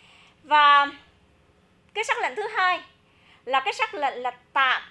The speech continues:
hoãn thuế tiền lương. Tạm hoãn cho đến cuối năm nay. Nhưng mà quý vị biết là nếu như mà tạm hoãn thuế, thuế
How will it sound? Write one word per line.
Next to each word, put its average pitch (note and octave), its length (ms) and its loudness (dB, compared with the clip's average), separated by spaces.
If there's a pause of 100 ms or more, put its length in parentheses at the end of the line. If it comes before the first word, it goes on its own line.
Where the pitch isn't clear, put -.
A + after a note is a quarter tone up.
(240)
hoãn G#3+ 340 -10 (240)
thuế C4 280 -10 (120)
tiền A3 240 -20
lương. C4 320 -10 (600)
Tạm C4 200 0
hoãn B3 280 -8
cho D4+ 100 -12
đến C4 280 -12
cuối C4 220 -18
năm D4 260 -20
nay. C4+ 180 -8 (680)
Nhưng A4 120 -6
mà G4 160 2
quý F#4+ 140 -6
vị A4+ 80 -2
biết G4 260 -10
là D4 120 -6
nếu B3+ 240 -10
như A#4+ 180 -12
mà D#4 60 -6
tạm A#3 200 -8
hoãn C#4 360 -14
thuế, G4+ 300 -10
thuế F4+ 200 -14